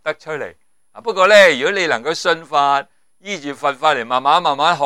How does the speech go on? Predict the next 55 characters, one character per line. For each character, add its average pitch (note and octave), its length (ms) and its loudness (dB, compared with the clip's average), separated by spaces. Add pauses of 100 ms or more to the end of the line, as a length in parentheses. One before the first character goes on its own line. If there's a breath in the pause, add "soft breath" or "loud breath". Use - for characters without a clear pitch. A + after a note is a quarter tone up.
習 C#3 300 -6
呢， E3 200 0
最 D#3 220 -2
後 B2+ 160 -2
你 C#3 160 -8
就 C3 140 -6
會 C3+ 140 -10
離 G#2+ 220 -6
開 D#3+ 220 0
呢 E3+ 100 -4
個 D3 120 -2
苦 C#3+ 280 -12
海 B2+ 200 -4
㗎 D3+ 100 -2
啦。 C#3 280 -2 (480)
嗱， B2+ 160 0
你 D3 140 -2
又 C#3+ 200 2
會 D3 100 -4
生， F3 360 -2 (260)
呃， B2+ 200 -4
去， D3 320 -4 (200)
呃， B2 120 -12
有 C3+ 240 2
你 D3+ 80 0 (100)
嘅 D3 240 -2
嗰 D3+ 200 -4
個 D#3 120 -6
安 D#3+ 400 0
樂 D#3 220 0
淨 B2 240 -14
土， C#3 560 -2
你 B2+ 80 -4
嘅 C#3+ 120 -2
生 E3+ 300 -2
命 C3 120 -8
好 B2 140 -2
快 D#3 260 2
樂 C3+ 160 4
嘅， C3+ 640 -2
<laughs> - 260 -20
啊， G#2 180 -10
甚 A2 180 -6
至 B2+ 140 -10
強 F#2+ 320 -6
調 A#2 180 -6
快 C3 240 0
樂 A2+ 180 0
添。 C3+ 240 -8 (440)
啊， A#2+ 180 -2
等 B2+ 200 -8
佢 C3 160 -2
呢 C#3+ 300 0
就 A2 100 -8
好 - 480 -8